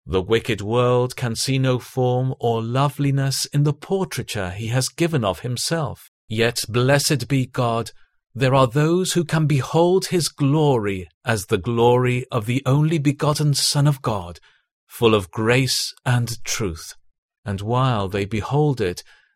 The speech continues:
they find themselves changed into his image from glory to glory by the transforming influence of the Spirit. In vain do we use our reasonings and arguments and resolutions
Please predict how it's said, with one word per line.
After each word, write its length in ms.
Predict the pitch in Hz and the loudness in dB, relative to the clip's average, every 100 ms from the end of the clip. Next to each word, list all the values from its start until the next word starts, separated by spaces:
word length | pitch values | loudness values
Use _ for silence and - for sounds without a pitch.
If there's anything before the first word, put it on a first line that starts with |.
| _ - | _ 0
they 140 | 135 | 0
find 480 | 127 - 151 185 190 | 0 -2 0 0 -2
themselves 760 | 165 165 156 - 151 143 139 - _ _ _ | 0 0 -2 0 2 2 0 -4 _ _ _
changed 680 | - 151 170 175 170 - - | -4 -2 0 -2 -6 -10 -6
into 380 | 147 160 151 147 | -2 -2 -2 -2
his 200 | 139 147 | -2 -2
image 460 | 123 92 80 - - _ _ _ | -2 -4 -6 -10 -16 _ _ _
from 300 | - 95 87 82 | -6 -4 -4 -6
glory 600 | 104 104 120 135 143 147 | -6 2 4 4 4 2
to 120 | 147 | 0
glory 640 | 131 123 117 95 87 85 78 _ _ _ - | 0 0 0 0 -2 -4 -8 _ _ _ -6
by 140 | 95 | -2
the 100 | 104 | -2
transforming 880 | 104 117 110 - - 120 120 123 120 - | -2 -2 -2 -4 -2 0 0 0 -2 -2
influence 800 | 139 123 - 95 82 76 80 - - | 0 0 -2 -6 -4 -4 -6 -8 -10
of 160 | 98 | -8
the 100 | 110 | -6
Spirit. 640 | 98 - 104 87 76 - - _ _ _ _ _ _ | -4 -4 -4 -6 -8 -12 -20 _ _ _ _ _ _
In 180 | 104 101 | -6 -2
vain 500 | 110 120 123 131 123 _ _ _ - | 0 2 2 0 -2 _ _ _ -6
do 140 | 123 135 | 0 2
we 100 | 139 | 4
use 460 | 135 156 175 175 - | 2 2 0 -2 -2
our 200 | 139 139 | 0 2
reasonings 760 | 131 175 180 127 107 92 101 - - | 0 -2 -2 -4 -4 -4 -6 -6 -2
and 180 | 127 - | -2 0
arguments 760 | 127 151 147 110 87 87 - - | 0 0 -2 -6 -6 -6 -8 -4
and 220 | 120 113 | -2 -2
resolutions 920 | 107 139 127 143 175 - 107 87 87 | 0 2 2 2 2 0 -2 -4 -6